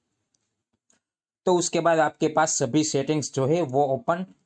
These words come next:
हो जाएगा। तो यहाँ पर आपको नीचे स्लाइड करते जाना है, नीचे स्लाइड करते जाना है।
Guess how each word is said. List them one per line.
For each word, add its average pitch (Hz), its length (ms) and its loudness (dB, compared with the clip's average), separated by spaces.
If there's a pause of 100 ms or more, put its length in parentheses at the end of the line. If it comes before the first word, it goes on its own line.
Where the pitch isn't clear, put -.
(140)
हो 147 160 4
जाएगा। 123 260 -2 (260)
तो 160 60 2
यहाँ 151 340 0
पर 165 140 2
आपको 151 340 -2
नीचे 139 340 -2
स्लाइड 147 460 -2
करते 139 340 0
जाना 139 320 -2
है, 160 180 -2
नीचे 135 340 -6
स्लाइड 139 400 -4 (420)
करते 156 300 0
जाना 120 240 0
है। 110 200 -4